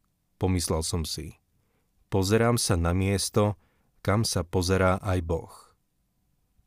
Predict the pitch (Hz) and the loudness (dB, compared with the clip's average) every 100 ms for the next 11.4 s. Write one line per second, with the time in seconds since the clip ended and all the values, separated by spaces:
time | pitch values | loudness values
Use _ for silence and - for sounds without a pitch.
0 | _ - 95 98 110 - - 80 78 95 | _ 0 2 4 2 0 -2 -2 -2 0
1 | 98 90 90 76 92 95 82 85 78 - | 2 2 0 0 0 0 -2 -2 -2 -6
2 | - 80 - _ _ _ _ _ _ _ | -10 -12 -14 _ _ _ _ _ _ _
3 | _ _ _ _ - 95 90 - 82 - | _ _ _ _ -2 0 0 0 -2 0
4 | 95 98 98 98 101 - 104 85 - 95 | -2 0 2 2 0 0 0 0 0 -2
5 | 85 85 - - - _ _ _ _ - | -2 -4 -8 -12 -12 _ _ _ _ -20
6 | - - - - 98 101 117 120 - - | -20 -20 -8 0 0 2 2 2 2 0
7 | 117 117 120 110 - 98 101 95 104 113 | 2 4 4 2 2 0 2 0 -2 -2
8 | 104 98 95 104 - 92 - 90 87 87 | 0 0 0 -2 -2 -4 -2 0 2 2
9 | 98 - _ _ - 95 87 - - 104 | 0 -4 _ _ -2 0 0 -2 -2 -2
10 | - 107 107 - 101 95 82 87 - 95 | -2 0 0 0 -2 -2 -2 -2 2 2
11 | 90 98 98 95 | 2 2 2 0